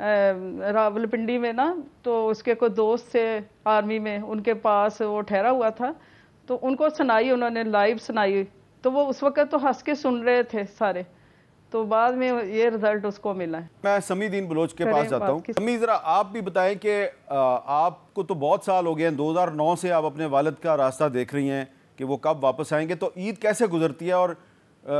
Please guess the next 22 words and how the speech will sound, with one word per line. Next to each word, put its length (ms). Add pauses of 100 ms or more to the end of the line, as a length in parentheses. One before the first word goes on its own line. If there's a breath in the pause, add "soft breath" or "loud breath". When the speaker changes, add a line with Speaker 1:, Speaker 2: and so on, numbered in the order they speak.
(260)
Speaker 2:
ये 320
ईद 260
पर 120
आपने 320
मुजाहरा 400
भी 140
किया, 260
आप 520
सड़कों 460
पे, 220
सड़कों 320
पे 100
नारे 240
भी 120
लगा 240
रही 140
थी, 140
तो 160
लोग 340
तो 140
ईद 200
पर 420